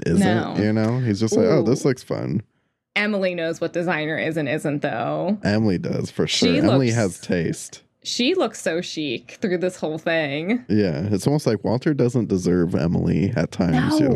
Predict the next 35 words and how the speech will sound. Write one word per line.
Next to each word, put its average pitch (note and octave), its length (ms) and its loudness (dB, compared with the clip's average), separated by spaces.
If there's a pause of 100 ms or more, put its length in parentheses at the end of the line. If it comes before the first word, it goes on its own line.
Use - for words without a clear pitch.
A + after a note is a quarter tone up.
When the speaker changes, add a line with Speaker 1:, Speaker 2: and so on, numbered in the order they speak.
Speaker 1:
like, - 400 -8
Emily's A#2+ 340 2
Speaker 2:
Well, C4 160 0
Speaker 1:
just - 320 -2 (480)
Speaker 2:
<laughs> - 500 0
Emily C#4 240 2 (440)
is F#4 180 -2
one A#3+ 320 -2
of G#4 140 -4
the D#4+ 100 0
most A#3+ 400 0 (640)
understanding A3+ 920 0
people E3+ 720 -4
in G#3 140 2
all F#3 320 2
of F#3 120 -2
film E3+ 280 -4
and E3 120 -6
television. D#3+ 720 -2
Speaker 1:
Oh A#2 160 4
my G2+ 180 0
gosh, F#2 400 -4
yeah. F#2 320 4
She A#2+ 340 2
really G#2 340 4
puts - 280 -4
up G#2 120 0
with G#2 160 0
a G2+ 60 2
Speaker 2:
<laughs> F2 220 0
Speaker 1:
lot F#2 320 0
in F#2 160 0
this F2 200 0 (200)
house. C#3+ 120 2 (160)
Speaker 2:
Yes, B4 380 -2